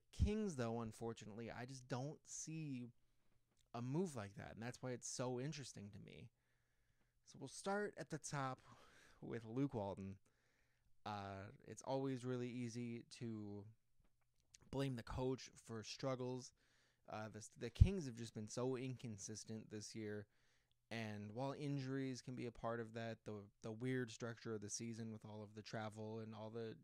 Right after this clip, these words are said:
covid nineteen restrictions and health and safety protocols,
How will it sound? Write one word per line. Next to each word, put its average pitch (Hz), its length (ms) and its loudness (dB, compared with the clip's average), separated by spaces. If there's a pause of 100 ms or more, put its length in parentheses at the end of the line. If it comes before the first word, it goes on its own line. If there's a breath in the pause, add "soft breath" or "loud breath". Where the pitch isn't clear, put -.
covid 113 260 0
nineteen 113 460 -6
restrictions 113 560 -4
and 107 100 -4
health 110 200 -4
and 117 80 -10
safety 120 280 -6
protocols, 113 640 -2